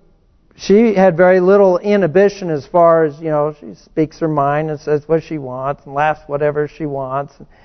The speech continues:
She's just herself, right? And, uh, over here, Doctor Kroll said one, one day, uh, he said, "You know, Nedra,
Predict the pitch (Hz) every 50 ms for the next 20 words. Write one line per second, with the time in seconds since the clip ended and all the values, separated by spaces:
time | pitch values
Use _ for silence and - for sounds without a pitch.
0 | _ _ _ _ _ _ _ 196 202 185 214 214 208 214 208 185 - - 196 175
1 | 135 107 - - 123 127 135 - - _ _ _ _ _ _ _ _ _ _ _
2 | _ _ _ _ - _ _ _ _ _ _ _ _ _ _ _ _ _ _ _
3 | _ 196 190 190 185 185 185 175 175 170 165 170 - 208 214 220 240 226 196 180
4 | 170 170 180 180 175 - - 175 180 190 208 220 214 277 233 - - 208 190 190
5 | 185 185 175 - - 190 180 165 165 175 170 170 165 165 226 233 214 180 170 170
6 | 160 156 156 156 156 160 156 156 156 156 - _ _ _ _ _ _ _ _ _
7 | _ _ _ _ 160 156 151 151 143 135 139 143 147 139 139 _ _ _ _ _
8 | _ _ _ _ _ _ 175 165 - 190 180 - 190 180 196 208 208 208 196 196
9 | 196 185 196 196 196 202